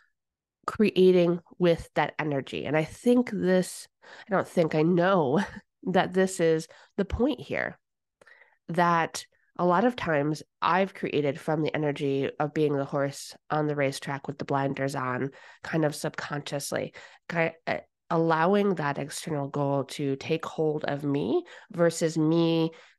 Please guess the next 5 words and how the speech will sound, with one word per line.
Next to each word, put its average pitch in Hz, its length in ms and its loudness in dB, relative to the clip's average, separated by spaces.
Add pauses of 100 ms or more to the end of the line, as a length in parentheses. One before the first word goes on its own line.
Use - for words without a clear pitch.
staying 156 440 2
in 139 160 -2
power, - 520 -8
me 170 380 6
staying 131 600 0